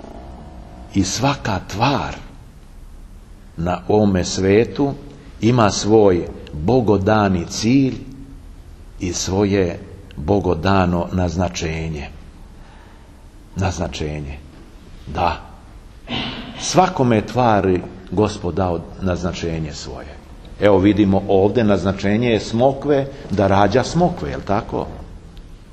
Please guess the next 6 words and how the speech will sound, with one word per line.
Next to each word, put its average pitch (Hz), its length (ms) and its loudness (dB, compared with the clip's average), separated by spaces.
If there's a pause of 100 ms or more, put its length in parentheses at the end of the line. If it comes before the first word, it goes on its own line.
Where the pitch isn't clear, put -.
(380)
Naznačenje 113 560 4
je 127 140 4
anđela 131 680 4 (1200)
da 113 140 4
služi 139 420 4
Bogu. 147 440 4